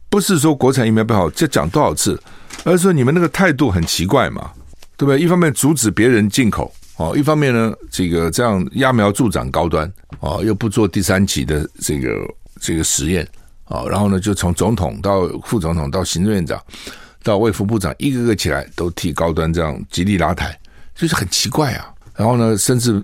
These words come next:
动-，动不动就搞意识形态啊，爱台湾就要打高端，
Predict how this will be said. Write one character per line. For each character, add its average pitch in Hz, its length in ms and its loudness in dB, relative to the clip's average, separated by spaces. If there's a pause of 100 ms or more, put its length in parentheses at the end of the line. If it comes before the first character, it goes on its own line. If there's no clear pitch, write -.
(100)
动-， 131 220 4 (100)
动 143 160 2
不 113 80 0
动 104 200 2
就 101 100 2
搞 - 240 -2
意 113 100 0
识 92 140 0
形 76 240 -2
态 90 140 0 (200)
啊， - 280 -6
爱 123 120 2
台 92 200 0
湾 104 200 2
就 101 140 0
要 90 60 2
打 - 180 -4
高 87 180 2
端， 90 240 0